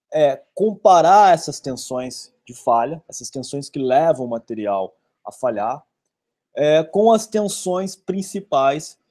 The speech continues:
de uma estrutura. Então, um dos pontos principais quando você vai fazer um projeto de um elemento é você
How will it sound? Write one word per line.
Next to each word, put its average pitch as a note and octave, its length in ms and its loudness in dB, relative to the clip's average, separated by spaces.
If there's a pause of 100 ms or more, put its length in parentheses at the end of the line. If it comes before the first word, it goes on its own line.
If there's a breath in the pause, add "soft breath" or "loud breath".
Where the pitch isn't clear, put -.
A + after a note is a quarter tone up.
(220)
de D3 80 -12
uma D#3 100 -6
estrutura. C#3 540 -10 (260)
Então, F3+ 400 -2
um E3+ 180 -10
dos E3+ 140 -14
pontos E3 240 -8
principais C3 540 -6
quando A#2+ 200 -16
você - 120 -20
vai A2 100 -8
fazer A2 140 -16
um A2 80 -12
projeto G#2 580 -10
de - 100 -20
um G#2 80 -14
elemento D3+ 500 -8
é - 20 -4
você D3+ 280 -10